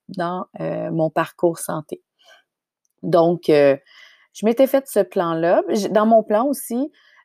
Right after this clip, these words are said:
euh, je m'étais dit que je devais me commettre. Je devais annoncer que j'étais pour faire ça d'ici trois mois. Euh, j'ai commencé, je l'ai dit, à la personne qui m'a inspirée, euh, de lancer mon podcast. Euh, il s'appelle Maxime Perrault, P E R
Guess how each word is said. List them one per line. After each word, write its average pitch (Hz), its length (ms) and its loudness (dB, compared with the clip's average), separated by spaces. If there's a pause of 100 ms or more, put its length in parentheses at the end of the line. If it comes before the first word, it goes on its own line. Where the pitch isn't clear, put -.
euh, 170 200 -6
je 170 140 -8
m'étais 175 300 0
dit 196 260 -4
que 202 160 0
je 180 100 -2
devais 170 400 2
me 185 160 -2
commettre. 196 680 0
Je 165 180 -16
devais 180 320 0
annoncer 214 640 -2
que 180 160 -6
j'étais 175 240 -6
pour 170 220 -14
faire 165 240 -8
ça 190 180 -2
d'ici 175 400 -8
trois 165 320 -4
mois. 160 300 -4 (560)
Euh, 160 200 0
j'ai 170 140 -2
commencé, 180 460 0
je 277 100 -4
l'ai 190 120 0
dit, 202 400 -4
à 170 200 0
la 175 140 0
personne 214 400 -2
qui 196 140 -8
m'a 175 80 -6
inspirée, 175 580 -6 (480)
euh, 156 420 -6 (220)
de 165 420 4
lancer 160 340 0
mon 165 160 0
podcast. 175 680 -4 (380)
Euh, 165 60 -2
il 156 120 -4
s'appelle 185 400 2
Maxime 220 480 2
Perrault, 180 680 2
P 202 260 2
E 202 120 2
R 180 280 -2